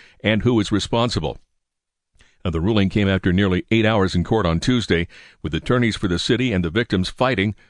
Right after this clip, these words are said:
over the release of inspection records and internal communications about the bridge. Gun ownership is rising nationally. New statistics show there are one point five guns for every man, woman, and child in America. On the Big K Morning Show, attorney Phil DiLucente said the problem is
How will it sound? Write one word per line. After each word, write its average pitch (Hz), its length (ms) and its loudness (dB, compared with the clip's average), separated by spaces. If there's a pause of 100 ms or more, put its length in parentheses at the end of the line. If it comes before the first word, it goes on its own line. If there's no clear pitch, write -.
(160)
over 98 180 2
the 104 100 0
release 127 380 2
of 87 100 0
inspection 135 560 -2
records 139 460 -2 (300)
and 95 180 0
internal 131 380 0
communications 123 760 0
about 73 280 -4
the 80 60 -4
bridge. 71 440 -8 (440)
Gun 220 280 -2
ownership 202 580 -4
is 170 180 -4
rising 113 600 -2
nationally. 101 720 0
New 120 200 2
statistics 127 640 -2
show 117 300 0
there 110 200 0
are 101 160 0
one 113 280 -2
point 120 340 -2
five 113 520 0
guns 90 340 -2
for 95 240 -4
every 110 320 0
man, 117 320 2
woman, 123 240 0
and 131 100 0
child 101 420 0
in 101 100 0
America. 87 540 -2 (640)
On 117 160 0
the 127 80 0
Big 151 180 -2
K 156 160 0
Morning 180 280 0
Show, 135 300 0
attorney 135 320 0
Phil 151 280 0
DiLucente 131 720 0
said 113 220 0
the 104 80 0
problem 151 480 -2
is 82 320 -6